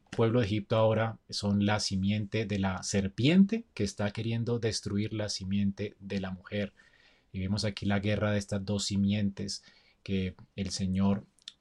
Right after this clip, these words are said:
eh, anticipa y profetiza en Génesis tres quince. Como la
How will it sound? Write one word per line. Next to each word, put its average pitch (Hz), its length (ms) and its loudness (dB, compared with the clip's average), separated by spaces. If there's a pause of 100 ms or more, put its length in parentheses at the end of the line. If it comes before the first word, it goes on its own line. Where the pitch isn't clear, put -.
(100)
eh, 98 140 -6
anticipa 104 1120 0 (240)
y 98 160 -6
profetiza 101 680 -2
en 95 80 -2
Génesis 98 420 -4
tres 98 320 -4
quince. - 400 -14 (640)
Como 101 240 0
la 101 400 0